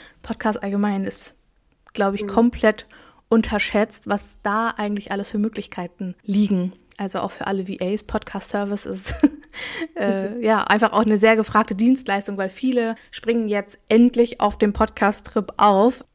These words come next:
Speaker 1: weil da einfach, wie gesagt, so viel, so viel Potenzial auch liegt. Ja.
Speaker 2: Genau. Ich hatte ja ganz am Anfang schon mal drüber nachgedacht,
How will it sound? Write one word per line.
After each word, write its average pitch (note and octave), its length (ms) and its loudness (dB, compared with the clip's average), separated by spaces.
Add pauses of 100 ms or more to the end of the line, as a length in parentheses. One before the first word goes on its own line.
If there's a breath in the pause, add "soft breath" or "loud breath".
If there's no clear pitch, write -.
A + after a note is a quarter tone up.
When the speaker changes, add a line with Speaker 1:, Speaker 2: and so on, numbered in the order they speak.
Speaker 1:
weil G3 200 2
da F#3 60 -2
einfach, F3 440 -8
wie F3 80 -10
gesagt, E3 320 -12
so G3 60 -12
viel, F#3 420 -10 (140)
so G#3+ 100 -4
viel G#3 120 2
Potenzial F#3+ 540 -4
auch G3 120 -6
liegt. - 340 -12 (720)
Ja. A3+ 80 -6
Speaker 2:
Genau. G3+ 460 0 (340 loud breath)
Ich - 100 -2
hatte G#3+ 160 -2
ja G3+ 80 0
ganz G3+ 240 0
am G3 80 -4
Anfang A#3 320 2
schon G3 200 2
mal F#3 100 4
drüber G3 260 2
nachgedacht, F#3+ 640 -2